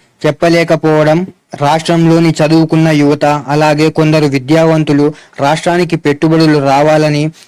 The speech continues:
యువతకు ఉపాధి కల్పించాలని మరికొందరు వాదన వినిపిస్తున్నారు. కానీ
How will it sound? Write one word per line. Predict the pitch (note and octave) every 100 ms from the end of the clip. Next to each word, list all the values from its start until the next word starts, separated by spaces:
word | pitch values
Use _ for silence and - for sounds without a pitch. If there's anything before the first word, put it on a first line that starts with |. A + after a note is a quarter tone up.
| -
యువతకు | D3 E3+ F#3 F3
ఉపాధి | C#3+ C#3 E3 E3
కల్పించాలని | D#3+ D3 D#3+ D#3 D#3 D#3 D3+ D3 D#3+ - _ _ D#3
మరికొందరు | D3+ D#3+ F3 F3 F3
వాదన | E3+ C#3+ D3+ E3
వినిపిస్తున్నారు. | D#3+ D3+ C#3+ D3 - C#3+ C3+ B2 A2 _ -
కానీ | D#3+ D#3+ D#3 E3